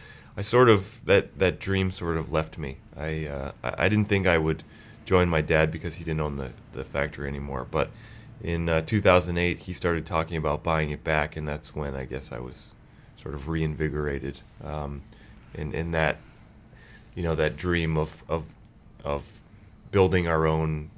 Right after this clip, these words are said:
company, building our own brand really came back, was in, like, two thousand eight, two thousand nine when, when he, uh,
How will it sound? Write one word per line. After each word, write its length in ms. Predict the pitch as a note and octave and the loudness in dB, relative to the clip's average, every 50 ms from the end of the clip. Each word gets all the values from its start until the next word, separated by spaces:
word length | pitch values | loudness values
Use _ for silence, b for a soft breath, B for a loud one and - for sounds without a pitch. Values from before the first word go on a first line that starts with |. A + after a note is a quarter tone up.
| - | -14
company, 460 | - - F2+ D#2+ D#2 E2+ D#2+ D#2 D2+ D2 | -6 -4 -4 -2 -2 -2 -4 -4 -4 -2
building 340 | - E2 E2+ E2 D#2+ D2+ | -2 0 0 0 0 0
our 140 | D2+ D2+ D#2 | 0 0 -2
own 160 | D2+ D2 D2 | -2 -4 -4
brand 420 | C#2 D2+ D#2 D2+ D2+ D2 C#2+ C#2+ B1+ | -4 -4 -4 -2 -2 -4 -4 -6 -4
really 220 | D2 D2 D2 C#2 | -4 -4 -4 -4
came 320 | C#2 - - D2 C#2 C#2+ C#2+ | -6 -8 -10 -8 -8 -6 -6
back, 380 | - C#2 C2+ C2 C#2 - - b b b b b b b | -4 -4 -4 -4 -6 -12 -18 b b b b b b b
was 160 | - D#2 D2 | -10 -8 -8
in, 80 | D2 C#2 | -6 -6
like, 180 | D2 C#2+ C#2+ | -6 -6 -8
two 140 | - - E2+ | -8 -10 -8
thousand 340 | D#2 D#2 D2 C#2+ C#2 C2+ D#2+ | -4 -2 -2 -2 -4 -4 -6
eight, 160 | D2 B1+ - | -8 -8 -8
two 140 | - - - | -10 -12 -8
thousand 340 | - B1+ C2 C2 C#2 C2+ C2 | -6 -6 -6 -6 -8 -10 -10
nine 340 | C2+ C2+ C#2 C2+ B1+ B1+ C2 | -8 -8 -8 -8 -8 -10 -10
when, 220 | C2+ C2+ C2+ C#2+ - b b b b b b b b - | -12 -12 -12 -14 -16 b b b b b b b b -14
when 160 | D2+ D2 C#2 | -12 -12 -12
he, 460 | C#2 - - C#2+ C#2 C2+ C2+ C#2 C#2 | -12 -12 -12 -10 -10 -8 -8 -8 -8
uh, 220 | C2 B1 B1 C2 | -8 -8 -10 -12